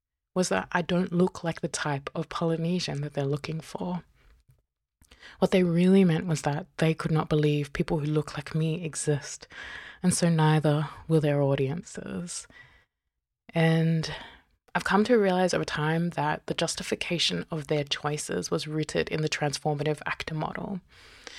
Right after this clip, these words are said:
which I've really come to know intimately as an actor, a director, and now as an educator at a drama school.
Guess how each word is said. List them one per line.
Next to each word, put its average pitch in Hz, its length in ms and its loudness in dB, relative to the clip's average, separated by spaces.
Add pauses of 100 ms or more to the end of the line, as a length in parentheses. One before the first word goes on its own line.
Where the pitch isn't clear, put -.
(180)
which - 160 0
I've 165 140 0
really 151 160 2
come 156 180 -6
to 165 100 -4
know 156 60 -2
intimately 196 720 2
as 156 500 -2
an 156 80 -4
actor, 160 380 0
a 156 80 4
director, 151 340 0
and 143 100 -2
now 143 220 -2
as 143 140 -4
an - 80 -10
educator 151 500 -4
at 143 140 -4
a 139 40 -4
drama 143 300 -2
school. 180 480 -6